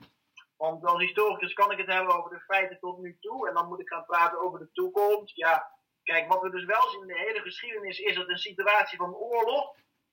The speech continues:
normaler is dan een langdurige situatie van vrede zoals we die tot nu toe gehad hebben. Dus ja, denk maar aan de beschavingscyclus. Ieder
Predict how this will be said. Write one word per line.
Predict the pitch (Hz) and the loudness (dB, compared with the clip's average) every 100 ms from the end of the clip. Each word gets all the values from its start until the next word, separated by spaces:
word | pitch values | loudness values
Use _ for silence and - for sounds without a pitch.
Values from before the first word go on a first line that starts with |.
| _ _ _ _ | _ _ _ _
normaler | 175 185 208 233 247 233 233 | -8 -2 2 4 4 2 0
is | - | -2
dan | 214 | -2
een | 208 | -2
langdurige | 202 202 185 247 285 - | -2 -4 -6 -6 -6 -6
situatie | - 220 _ _ 202 208 208 190 | -12 -16 _ _ 0 2 2 -2
van | 180 | -8
vrede | 156 185 202 185 | 0 4 4 4
zoals | 185 180 | 2 0
we | 180 | 0
die | 185 | -6
tot | 175 | -8
nu | 170 190 | -6 -6
toe | 196 185 | -4 -2
gehad | 349 339 370 - | 2 6 4 2
hebben. | - - - | -12 -8 -10
Dus | - - _ _ _ - | -8 -16 _ _ _ 0
ja, | 165 - - | 2 2 2
denk | 180 185 | 2 4
maar | 180 | 4
aan | |
de | 170 | 2
beschavingscyclus. | - - 202 214 202 196 - 214 214 214 214 | -6 2 4 4 2 -6 -8 -8 -2 -2 -2
Ieder | 220 214 208 180 | -8 0 0 0